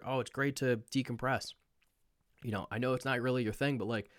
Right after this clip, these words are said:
you know, I got a guest pass my gym. Would love to take you with me. We can go through a workout together and just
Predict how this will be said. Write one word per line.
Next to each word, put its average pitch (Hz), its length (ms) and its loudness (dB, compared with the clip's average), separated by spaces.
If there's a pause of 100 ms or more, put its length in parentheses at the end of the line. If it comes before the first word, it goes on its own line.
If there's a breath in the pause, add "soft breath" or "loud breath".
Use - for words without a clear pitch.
(380 soft breath)
you 110 80 -2
know, 113 80 4
I 117 60 6
got 127 140 4
a 123 40 4
guest 120 240 2
pass 120 220 2
my 113 120 -2
gym. 117 240 0
Would 95 120 -2
love 107 180 2
to 104 60 -6
take 120 220 -2
you 107 80 0
with 107 160 0
me. 95 300 -4
We 101 120 -6
can 104 100 -6
go 110 120 0
through 117 160 -2
a 107 40 0
workout 107 320 0
together 90 240 -2
and 90 120 -4
just 98 160 -6